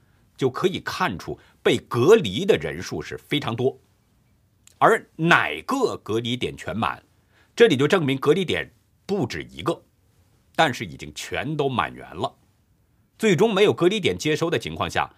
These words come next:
不得不把西舍德村的人送回家，在家里自行隔离。而防疫人员把西舍德村民送回家之后，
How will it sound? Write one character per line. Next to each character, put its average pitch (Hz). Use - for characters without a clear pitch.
不 202
得 120
不 196
把 73
西 165
舍 73
德 117
村 127
的 107
人 69
送 82
回 71
家， 71
在 131
家 143
里 -
自 214
行 78
隔 73
离。 -
而 190
防 202
疫 226
人 165
员 139
把 90
西 -
舍 117
德 104
村 151
民 127
送 135
回 107
家 110
之 101
后， -